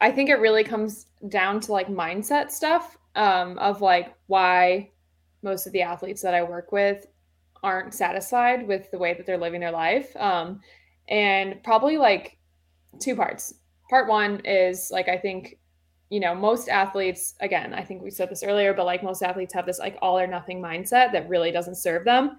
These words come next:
especially the moment that they stop doing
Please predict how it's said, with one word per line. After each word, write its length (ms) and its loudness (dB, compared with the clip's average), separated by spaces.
especially 680 4
the 100 -2
moment 340 -2
that 120 -2
they 100 -2
stop 540 0
doing 480 0